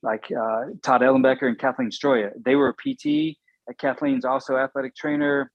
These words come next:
and, and anybody, and a lot of people actually that you see in pro athletics, they're both, you know, so it's just a little bit more difficult now because, you know, you can't become an athletic trainer unless you're, you know, on a master's degree. And for someone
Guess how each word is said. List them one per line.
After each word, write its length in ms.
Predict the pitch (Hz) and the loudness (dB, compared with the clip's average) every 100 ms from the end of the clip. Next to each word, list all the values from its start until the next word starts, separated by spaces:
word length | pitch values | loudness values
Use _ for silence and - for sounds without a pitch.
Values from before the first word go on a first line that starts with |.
| _ | _
and, 360 | 120 120 117 120 | -10 -6 -6 -6
and 180 | - 127 | -4 0
anybody, 520 | 156 190 156 160 147 139 | 2 4 4 4 2 0
and 120 | 135 | -2
a 60 | 127 | 2
lot 180 | 170 | 2
of 60 | 180 | 2
people 280 | - 113 117 120 | -4 -6 -6 -6
actually 280 | 117 127 123 | -6 -10 -12
that 180 | 123 - | -10 -10
you 60 | |
see 320 | - 139 131 | -8 -4 0
in 160 | 123 110 | 0 -2
pro 200 | - 170 | 2 4
athletics, 500 | 165 160 170 185 - _ _ _ | 4 4 2 0 -8 _ _ _
they're 120 | 127 113 | -2 0
both, 360 | 123 120 104 - _ _ _ - _ - | 2 2 2 -2 _ _ _ -20 _ -8
you 120 | 123 | -6
know, 100 | 120 | -4
so 500 | 113 135 127 123 113 - _ _ _ _ - | -4 2 4 4 0 -6 _ _ _ _ -6
it's 100 | - | -2
just 160 | 170 | 2
a 60 | 135 | 2
little 260 | 135 170 | 4 4
bit 120 | 165 143 | 4 2
more 120 | 135 | 2
difficult 420 | 147 156 131 110 | 0 -4 -4 -4
now 280 | 127 156 135 | 0 0 0
because, 720 | 113 - 127 120 113 - - _ - | -2 -4 -2 -2 -4 -10 -20 _ -6
you 80 | |
know, 80 | 117 | -6
you 160 | 113 117 | -4 -4
can't 240 | - 131 | -2 -2
become 180 | 120 135 | -2 -2
an 80 | 123 | 0
athletic 320 | 123 127 113 | -2 -2 -6
trainer 420 | - 139 127 117 | -4 -2 0 -2
unless 320 | 120 120 117 | -2 -2 -4
you're, 400 | 127 123 117 110 - - - - | -4 -2 0 -2 -6 -20 -20 -10
you 60 | - | -4
know, 40 | |
on 60 | 113 | -2
a 40 | |
master's 400 | 110 127 127 123 | 0 0 -2 -6
degree. 360 | 117 113 120 117 | -8 -4 -2 -2
And 120 | 110 | -2
for 100 | - | -6
someone 540 | 110 139 127 127 117 | -4 0 2 2 0